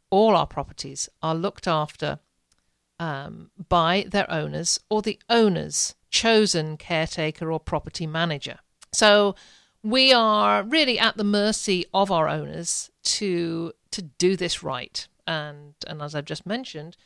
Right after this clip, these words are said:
the majority of them do it fantastically. Other, I suppose there's other destinations in North America like this. I'm pretty sure there must be, let's say, in the, in the Upper Peninsula in Michigan, maybe in,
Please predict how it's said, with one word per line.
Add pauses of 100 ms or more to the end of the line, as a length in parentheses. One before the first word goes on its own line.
(220)
the
majority
of
them (180)
do
it
fantastically. (260)
Other,
I
suppose
there's
other
destinations
in
North
America
like
this.
I'm
pretty
sure
there
must
be,
let's
say,
in
the,
in
the
Upper (340)
Peninsula
in
Michigan, (720)
maybe
in,